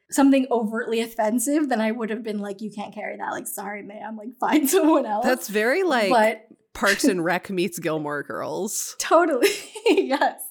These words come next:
Speaker 1: I was thinking of Parks and Rec the whole time. I mean, it was just so absurd.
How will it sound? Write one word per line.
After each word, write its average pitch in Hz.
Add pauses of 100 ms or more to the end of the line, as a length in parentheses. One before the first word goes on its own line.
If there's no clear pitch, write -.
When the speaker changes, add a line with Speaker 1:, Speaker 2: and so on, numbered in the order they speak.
(880)
Speaker 1:
I 277
was 294
thinking 302
of 277
Parks 247
and 233
Rec 214
the 226
whole 220
time. 208
I 214
mean, 254
it 240
was 226
just 247
so 240
absurd. 208